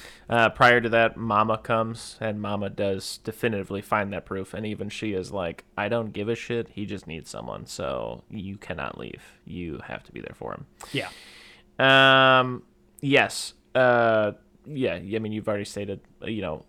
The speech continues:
Speaker 1: their favorite pastime is to drink and smoke and, um, shirtless rave-style dance together. Um,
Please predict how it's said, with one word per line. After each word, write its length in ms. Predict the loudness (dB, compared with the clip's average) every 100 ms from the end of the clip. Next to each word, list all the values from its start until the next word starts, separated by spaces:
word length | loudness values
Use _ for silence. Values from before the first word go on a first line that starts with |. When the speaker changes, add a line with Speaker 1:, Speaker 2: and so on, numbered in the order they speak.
| _
Speaker 1:
their 640 | -18 -18 -16 -14 -6 -4
favorite 380 | -2 -4 -4 -6
pastime 480 | -6 -6 -6 -8 -8
is 140 | -8 -6
to 220 | -6 -6
drink 360 | -6 -6 -6
and 100 | -8 -10
smoke 500 | -8 -8 -8 -14 -18
and, 340 | -10 -8 -8 -12 -8
um, 520 | -6 -6 -8 -10 -16 -16
shirtless 840 | -12 -8 -6 -6 -6 -8 -10 -14 _ _ _ _ _ _ _ _ _
rave-style 640 | -4 -2 -2 -6 -6 -6 -4
dance 360 | -2 -2 -2
together. 640 | -6 0 0 2 0 -4 -10 _ -10
Um, 760 | -6 -2 -2 -2 -4 -8 -12